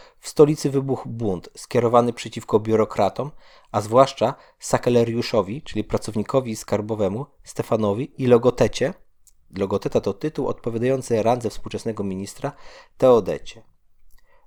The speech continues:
Buntowi przewodziło Stronnictwo Błękitnych,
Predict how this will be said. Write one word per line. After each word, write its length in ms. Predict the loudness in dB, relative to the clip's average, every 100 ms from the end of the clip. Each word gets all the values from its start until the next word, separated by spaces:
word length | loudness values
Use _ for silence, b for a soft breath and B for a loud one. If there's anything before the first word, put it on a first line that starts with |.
| _
Buntowi 480 | -8 2 2 2 -4
przewodziło 520 | -6 -2 -2 0 -2
Stronnictwo 580 | -2 -2 -2 -2 -4 -2
Błękitnych, 760 | 0 -2 -2 -10 -10 -16 -16